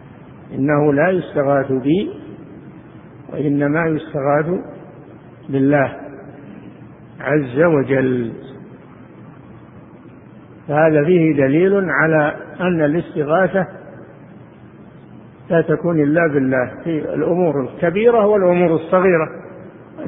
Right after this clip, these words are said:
تكون إلا بالله عز وجل. تعظيم هذا اللفظ والتنبيه على ما هو أشد منه من باب سد الطرق المفضية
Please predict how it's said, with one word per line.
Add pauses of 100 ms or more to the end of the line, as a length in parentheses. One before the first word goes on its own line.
(140)
تكون
إلا
بالله
عز
وجل. (1900)
تعظيم
هذا
اللفظ (3000)
والتنبيه (920)
على
ما
هو
أشد
منه (1400)
من
باب
سد
الطرق
المفضية